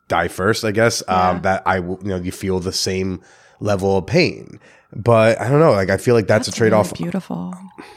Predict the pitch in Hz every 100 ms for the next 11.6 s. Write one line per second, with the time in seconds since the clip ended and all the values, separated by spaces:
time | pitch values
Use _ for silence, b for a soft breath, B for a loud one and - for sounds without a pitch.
0 | - 170 - - 175 175 226 220 180 180
1 | 175 170 170 175 - b b - 175 190
2 | 175 175 - b b - 185 - 180 180
3 | 170 170 - _ b b _ 190 - 185
4 | 170 180 175 - 170 175 170 - 185 165
5 | 175 190 170 175 - B B B - 185
6 | 175 170 170 - _ _ _ _ 180 185
7 | 185 170 170 180 175 - 196 190 - 170
8 | 175 - - - - 175 - 180 185 185
9 | 185 175 185 - - 220 - 107 98 85
10 | _ _ _ 202 202 262 359 - 466 -
11 | 339 208 185 180 180 175